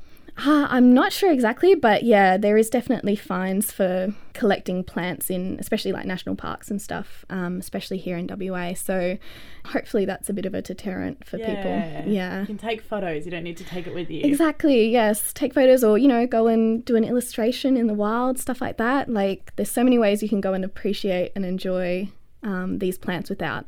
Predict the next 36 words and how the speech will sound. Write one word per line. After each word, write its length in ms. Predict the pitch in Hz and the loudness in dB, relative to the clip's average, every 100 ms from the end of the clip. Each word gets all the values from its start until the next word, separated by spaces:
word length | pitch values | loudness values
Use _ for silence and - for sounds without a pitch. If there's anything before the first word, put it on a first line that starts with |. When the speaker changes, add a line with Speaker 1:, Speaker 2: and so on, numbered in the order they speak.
| - - 285 | -14 -18 -10
Speaker 1:
digging 240 | 185 190 | -8 -6
them 140 | 185 101 | -6 -6
up. 100 | - | -4
<laughs> 60 | 359 679 | -2 4
Speaker 2:
Yeah. 220 | 440 - 453 | 6 8 8
Speaker 1:
Yeah. 720 | 415 370 339 - - 339 - - - | 6 4 2 0 -2 -6 -8 -8 -6
Speaker 2:
In 160 | 247 302 | -2 -2
botany, 600 | 202 185 160 156 156 214 | 0 -4 -4 -10 -10 -6
you 100 | 220 | 2
learn 120 | 240 214 | 4 4
Speaker 1:
Mm. 40 | |
Speaker 2:
about 180 | 190 196 | 2 -2
so 220 | - 190 | -4 -6
many 160 | 190 185 | -6 -8
different, 600 | 165 170 - 170 165 160 - - - | -8 -12 -10 -10 -10 -10 -12 -14 -14
particularly 540 | 175 185 - 170 165 | -12 -12 -10 -8 -8
vegetation 600 | 160 170 170 - 233 - 208 | -8 -10 -8 -8 -8 -8 -10
types 600 | 208 202 190 - - - | -8 -6 -6 -8 -12 -12
or 280 | 160 165 165 | -10 -8 -4
Speaker 1:
Yeah. 200 | 214 170 - - - | -4 -4 -8 -16 -12
Speaker 2:
different 300 | 190 - - | -12 -10 -10
ecosystems. 880 | 185 196 185 175 - 139 151 190 - - | -8 -8 -10 -12 -14 -12 -12 -14 -18 -18
How 260 | 202 220 | -10 -8
did 160 | 247 254 | -8 -8
you 60 | 226 | -8
make 200 | 208 - | -8 -10
the 60 | |
decision 600 | 185 190 196 175 175 175 | -14 -10 -8 -8 -8 -8
and 140 | 175 170 | -8 -10
become 240 | 170 180 | -10 -8
inspired 640 | 170 - - 160 165 170 165 | -10 -10 -10 -6 -6 -6 -10
to 100 | 151 | -14
focus 540 | - 151 - 185 - | -8 -8 -8 -12 -12
on 200 | 131 151 | -12 -12
carnivorous 460 | 165 151 147 156 - | -12 -14 -12 -14 -16
plants? 520 | 160 147 - - | -16 -16 -18 -20